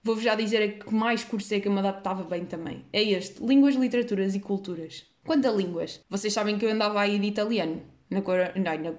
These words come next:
na corona, boa. Na quarentena de corona. Eh, obviamente que desisti, não é? Porque estou aqui a assumir,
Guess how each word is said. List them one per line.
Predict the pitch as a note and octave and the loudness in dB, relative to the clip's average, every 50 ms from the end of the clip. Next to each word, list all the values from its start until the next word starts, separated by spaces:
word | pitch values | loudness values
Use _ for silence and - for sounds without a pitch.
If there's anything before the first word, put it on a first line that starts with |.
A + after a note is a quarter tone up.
| - - | -8 -4
na | F3+ F#3+ G3 G3 G3 | -2 0 2 0 0
corona, | G3 G3+ F#3+ F3 E3+ D#3+ D3+ D3+ D3 | 0 0 0 0 0 0 -2 -4 -6
boa. | D3+ E3 E3 D#3+ - - - - - _ _ _ _ _ _ _ _ _ | -6 -6 -6 -8 -8 -10 -14 -20 -20 _ _ _ _ _ _ _ _ _
Na | - G3+ F#3+ | -2 -2 0
quarentena | G3 A3 G#3+ A3 A3+ A3+ G3+ A#3 A#3+ A#3+ A3+ G#3 | 0 2 2 2 2 2 2 4 4 4 4 2
de | F#3+ G3 | 0 -2
corona. | G3 - F3+ E3+ E3+ D#3+ - F3 - - - - - _ _ _ _ _ _ _ - | -4 -2 -4 -4 -2 -4 -6 -8 -10 -12 -16 -20 -20 _ _ _ _ _ _ _ -4
Eh, | F#3+ F#3+ F#3 F#3 F#3 F#3 F3+ F3+ F3+ F3 E3+ - - - - _ - | -2 0 2 4 4 2 2 2 0 0 -2 -4 -8 -14 -14 _ -4
obviamente | F#3+ F#3 F3 F#3+ F3+ F3+ F3 E3 - | -4 -2 0 -2 -2 -2 -2 -6 -8
que | - - | -10 -6
desisti, | - F#3+ F3+ - - G#3+ G#3+ G#3+ G#3 | -4 -4 -4 -4 -4 -4 -2 0 0
não | G3+ F#3+ | 2 2
é? | G3 G3+ | 0 0
Porque | G3 G3 G3+ F3+ - - - - F3+ F3+ F3 F3 F3 F3 F3 F3+ F3+ F#3 | -2 -4 -6 -10 -10 -10 -8 -6 -4 -4 -4 -4 -6 -8 -8 -10 -10 -10
estou | - F3+ - | -12 -12 -12
aqui | - - - | -10 -6 -4
a | E3 E3 | -2 -2
assumir, | F3 - - - G3+ G3 F#3+ G3 G3 - - | -2 -4 -4 -2 0 0 0 0 -4 -8 -14